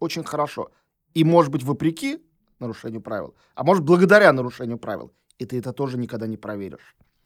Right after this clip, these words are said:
Фильм «Левиафан» так хорошо, а, смотрится и многим нравится. Потому что там такой мощный визуальный ряд, такая потрясающая идея, такой потрясающий актёр,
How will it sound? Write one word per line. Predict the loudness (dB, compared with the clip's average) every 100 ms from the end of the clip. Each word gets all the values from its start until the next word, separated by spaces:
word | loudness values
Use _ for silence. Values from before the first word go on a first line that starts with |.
| _ _
Фильм | 0 2 6
«Левиафан» | 8 6 4 2
так | 0 -2
хорошо, | -2 0 0 -4 -4
а, | -6 -6
смотрится | -6 -2 -2 -2 -8 -4
и |
многим | -4 -4 -2
нравится. | 0 -2 -2 -12 _ _ -20 -20 -10
Потому | 4 4 4
что | 0
там | 0 0 -2 _
такой | 0 2
мощный | 2 0 -4
визуальный | 2 2 4 4
ряд, | 4 4 0
такая | -8 -6
потрясающая | -6 -6 0 2 2 -2 -6
идея, | 2 2
такой | 2 -4
потрясающий | -12 -10 -4 -4 -2 -4
актёр, | -6 0 0 0